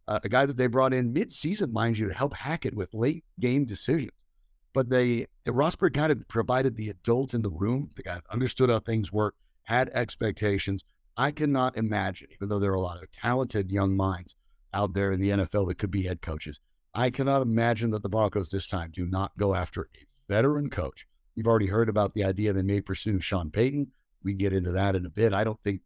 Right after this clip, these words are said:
that's possible. And of course, uh, the big name that is making all the most noise, Michigan head coach Jim Harbaugh, who seems to be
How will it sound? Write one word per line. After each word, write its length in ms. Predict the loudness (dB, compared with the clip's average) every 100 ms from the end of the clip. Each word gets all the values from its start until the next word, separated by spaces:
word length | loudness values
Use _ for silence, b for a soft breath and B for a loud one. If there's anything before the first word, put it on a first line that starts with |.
| -6
that's 260 | -4 -4
possible. 600 | -4 -2 -2 -4 -4 -2
And 100 | -2
of 120 | -4
course, 280 | 0 0 0 -6 _ -6
uh, 200 | 0 2
the 120 | 0
big 200 | 0 0
name 220 | 2 0 0
that 120 | -4 _ _ _ _ -10
is 100 | 0
making 300 | 0 2 2
all 80 | 4
the 80 |
most 300 | 4 4 2
noise, 320 | -2 -2 -4 -4
Michigan 340 | -8 -6 -2
head 200 | -2 -2
coach 280 | 0 -2 -2
Jim 180 | -4 0
Harbaugh, 440 | 2 2 4 2
who 240 | 0 -4 -6
seems 420 | -4 0 0 0
to 80 | -2
be 300 | -2 -4